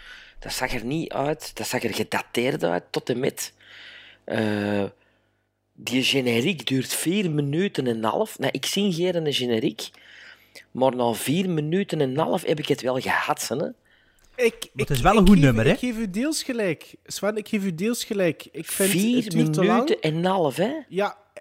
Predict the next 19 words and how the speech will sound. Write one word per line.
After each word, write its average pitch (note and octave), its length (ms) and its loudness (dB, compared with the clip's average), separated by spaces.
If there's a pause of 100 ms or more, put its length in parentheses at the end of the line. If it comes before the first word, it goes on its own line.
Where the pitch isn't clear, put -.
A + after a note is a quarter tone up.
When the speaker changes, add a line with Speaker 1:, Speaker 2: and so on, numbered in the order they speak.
(140)
Speaker 2:
het F#3+ 200 -4
duurt G#3+ 180 -2
te G#3+ 80 -4
lang, A3+ 280 -2 (260)
maar A3 680 -2
de D3+ 200 -10
cinematografie, F#3+ 1120 0 (1120)
ik F#3 220 -6
vond A#3+ 320 -4
dat E3+ 200 -2
wel B3 260 -2
heel D3+ 580 -2
mooi B3+ 280 0
gedaan, A3+ 460 -2
hè, G3+ 100 0
met G3 180 -4
die F#3 100 -2
bokeh G#3 480 -4
continu. A#3+ 560 -2